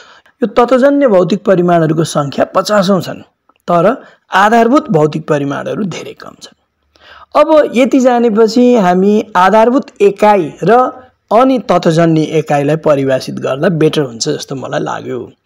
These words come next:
आधारभूत एकाइ भनेको के भनेर सोधियो भने अन्य एकाइहरूमा निर्भर नहुने र टुक्र्याउन नसकिने स्वतन्त्र एकाइहरूलाई आधारभूत एकाइ भनिन्छ। यहाँ तिनवटा कुरो याद गरेर त, अन्य एकाइमा निर्भर नहुने,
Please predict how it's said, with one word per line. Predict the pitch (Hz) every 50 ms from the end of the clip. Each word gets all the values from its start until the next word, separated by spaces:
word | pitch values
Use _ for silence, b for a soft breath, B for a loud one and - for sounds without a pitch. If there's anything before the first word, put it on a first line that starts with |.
| B B B B B B B
आधारभूत | - 196 220 226 269 285 285 302 339 - -
एकाइ | 220 - - 196 196
भनेको | 165 147 143 139 131 151 190 202
के | 202 - 240 226 - - - - _ _ _ _ _ _ _ _
भनेर | - - 143 147 151
सोधियो | - - 190 190 170 170 156 139 135
भने | 123 139 180 277 B B B B B B B -
अन्य | 262 294 285 330 320 294 214 214
एकाइहरूमा | 208 - 233 220 214 202 196 196 196
निर्भर | 180 170 175 175 170 170 151
नहुने | 139 139 143 139 135 127 143 143 143 170 269 311 - _ _ b b b b b b 180
र | 208 214
टुक्र्याउन | 214 - 311 294 240 - 277 269 254 233 202 160 135 - - 139
नसकिने | 151 170 156 - 175 160 160 - 151 143 151 196 285 294 - B B B B B
स्वतन्त्र | - - - 247 262 262 311 320 330 - 269
एकाइहरूलाई | 226 - 208 - 208 190 180 170 156 143 139 160 214 - - -
आधारभूत | 156 147 139 135 127 117 117 123 104
एकाइ | 113 113 - - 120 120
भनिन्छ। | - 98 - - - - - -
यहाँ | 143 - 185 220
तिनवटा | 208 - 277 277 269 277 247
कुरो | 226 - 220 214
याद | 202 190 180 165 156
गरेर | 151 147 139 139
त, | 143 226 247 B B B B B B _ -
अन्य | 233 277 277 311 320 302 233 240
एकाइमा | 202 - 226 220 220 214 220 214
निर्भर | 196 190 190 185 175 202 240 277
नहुने, | 262 220 170 156 147 139 135 139 151 165 160 151 151